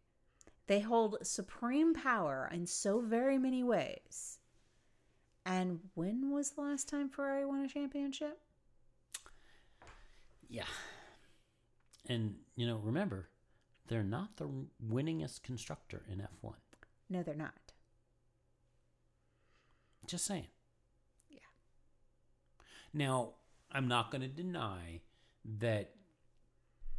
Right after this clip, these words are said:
Speaker 2: Ferrari and Formula One are very closely tied to each other.
Speaker 1: Mm-hmm.
Speaker 2: And the identity of both organizations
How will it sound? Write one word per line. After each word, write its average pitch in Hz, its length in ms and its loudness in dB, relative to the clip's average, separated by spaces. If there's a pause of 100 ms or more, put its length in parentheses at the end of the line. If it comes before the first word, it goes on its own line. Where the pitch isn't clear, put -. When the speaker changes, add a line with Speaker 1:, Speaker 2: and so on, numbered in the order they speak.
(960)
Speaker 2:
Ferrari 113 760 2
and 107 180 0
Formula 110 480 2
One 98 440 0
are 95 220 -2
very 104 680 2 (180)
closely 107 600 -2
tied 90 360 -6
to 87 160 -6
each - 160 -10
other. - 460 -4
Speaker 1:
Mm-hmm. 269 140 -2 (400)
Speaker 2:
And 110 200 2
the 104 180 0
identity 110 580 0
of 101 240 0
both 131 260 4
organizations 104 1300 -2